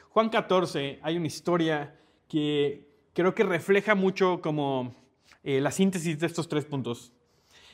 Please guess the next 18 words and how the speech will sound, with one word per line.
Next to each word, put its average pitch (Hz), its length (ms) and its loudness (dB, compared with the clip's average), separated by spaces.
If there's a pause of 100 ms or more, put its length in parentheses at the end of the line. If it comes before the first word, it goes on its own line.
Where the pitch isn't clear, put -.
Y 170 100 0
dice, 170 380 2
dijo 196 240 -2
entonces 196 400 0
Tomás, 160 340 -2
"Señor, 214 400 2
no 226 160 2
sabemos 247 480 0
a 208 80 6
dónde 233 260 4
vas, 254 500 -4 (340)
así 190 280 2
que 247 140 0
¿cómo 254 260 0
podemos 214 380 2
conocer 165 400 -2
el 165 120 0
camino?". 190 420 -4